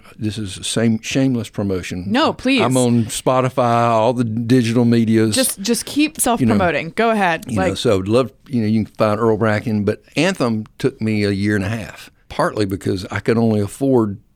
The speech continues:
Speaker 1: when I would get enough money for four hours of studio, I'd
Speaker 2: Yep.
Speaker 1: book the studio time and I'd go up and
Speaker 2: Get
Speaker 1: do
Speaker 2: as
Speaker 1: my
Speaker 2: much
Speaker 1: thing.
Speaker 2: done
Speaker 1: Yeah,
Speaker 2: and
Speaker 1: so
Speaker 2: yeah.
Speaker 1: it just took a longer time to do it that way.
Speaker 2: Yeah. Well, interesting. Do you have, um,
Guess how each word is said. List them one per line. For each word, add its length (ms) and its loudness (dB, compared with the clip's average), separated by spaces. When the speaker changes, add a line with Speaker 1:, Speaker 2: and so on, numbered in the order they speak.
Speaker 1:
when 120 0
I 80 2
would 160 0
get 140 4
enough 160 2
money 340 4
for 400 2
four 320 2
hours 320 0
of 80 -4
studio, 600 4
I'd 80 2
Speaker 2:
Yep. 160 0
Speaker 1:
book 180 2
the 100 -4
studio 380 4
time 400 0
and 80 -4
I'd 140 -6
go 120 4
up 140 2
and 40 0
Speaker 2:
Get 80 0
Speaker 1:
do 60 2
Speaker 2:
as 80 2
Speaker 1:
my 60 4
Speaker 2:
much 140 -2
Speaker 1:
thing. 80 0
Speaker 2:
done 220 2
Speaker 1:
Yeah, 120 2
Speaker 2:
and 100 -2
Speaker 1:
so 80 -2
Speaker 2:
yeah. 200 2
Speaker 1:
it 80 -4
just 280 -4
took 400 0
a 80 -12
longer 440 -6
time 260 -8
to 100 -10
do 120 -12
it 100 -12
that 180 -14
way. 280 -20
Speaker 2:
Yeah. 160 -10
Well, 120 -4
interesting. 520 -6
Do 120 -4
you 180 2
have, 460 0
um, 520 0